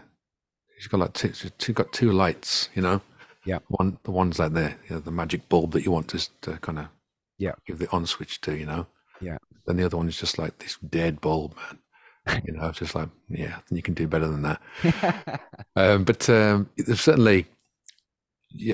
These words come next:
Speaker 1: yeah, I mean, I, it was Sally's title and poem, New Skin,
Speaker 2: Right.
Speaker 1: on the last album. Um, I asked if she, you know, if I could use it, uh,
Speaker 2: Oh,
Speaker 1: the
Speaker 2: cool.
Speaker 1: title, and, um,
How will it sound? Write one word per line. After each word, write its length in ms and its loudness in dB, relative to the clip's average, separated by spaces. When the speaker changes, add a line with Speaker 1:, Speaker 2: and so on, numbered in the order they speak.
Speaker 1:
yeah, 180 6
I 40 6
mean, 100 8
I, 80 6
it 160 0
was 100 2
Sally's 320 4
title 300 4
and 180 0
poem, 380 2
New 180 0
Skin, 400 0
Speaker 2:
Right. 180 0
Speaker 1:
on 80 -2
the 60 -2
last 240 0
album. 440 2
Um, 400 -4
I 80 -8
asked 160 -8
if 100 -4
she, 180 -12
you 80 -6
know, 80 -4
if 120 -14
I 40 -6
could 180 -6
use 220 2
it, 120 -2
uh, 60 0
Speaker 2:
Oh, 140 -4
Speaker 1:
the 80 -2
Speaker 2:
cool. 80 4
Speaker 1:
title, 440 0
and, 160 0
um, 320 -2